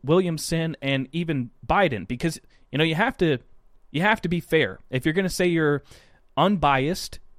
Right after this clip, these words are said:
then you have to make this same opportunity available for everybody. Because if you don't, that's a pretty big indicator that, you know, you're trying to use your platform to try to sway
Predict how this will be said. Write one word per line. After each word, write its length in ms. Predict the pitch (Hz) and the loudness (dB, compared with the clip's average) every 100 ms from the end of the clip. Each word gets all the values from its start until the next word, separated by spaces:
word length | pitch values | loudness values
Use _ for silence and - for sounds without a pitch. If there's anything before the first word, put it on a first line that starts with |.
| - - - | -20 -20 -2
then 180 | 143 | -2
you 60 | 165 | 2
have 200 | 170 175 | 0 0
to 160 | 180 151 - | -4 -4 -2
make 220 | 160 - | -2 0
this 140 | 156 | -4
same 220 | - 170 160 | -2 -2 0
opportunity 560 | 156 139 170 156 143 | -2 -4 -4 -2 -2
available 400 | 131 139 135 127 | 0 2 2 0
for 160 | - 139 | -4 -4
everybody. 460 | 156 117 101 98 - - - - - - - | -4 -2 -4 -4 -16 -20 -20 -20 -20 -20 -8
Because 260 | - 214 | 4 4
if 80 | 190 | 4
you 80 | 190 | 0
don't, 340 | 214 294 202 - | 2 2 0 0
that's 160 | 170 | -2
a 60 | - | 2
pretty 180 | 247 240 | 0 0
big 180 | 175 165 | 0 0
indicator 460 | 160 - 143 131 | -2 -2 -2 0
that, 300 | 127 123 - - | 0 0 -2 -8
you 100 | 135 | -2
know, 60 | 131 | 0
you're 140 | 127 | 0
trying 240 | - 214 175 | 0 0 0
to 80 | 131 | 0
use 200 | 147 139 | 0 0
your 120 | 123 | -4
platform 560 | - 196 - - 131 | 0 0 0 -4 -4
to 100 | 117 | -4
try 220 | 127 151 139 | -2 0 0
to 100 | 117 | -2
sway 500 | - 156 139 107 | -2 0 2 0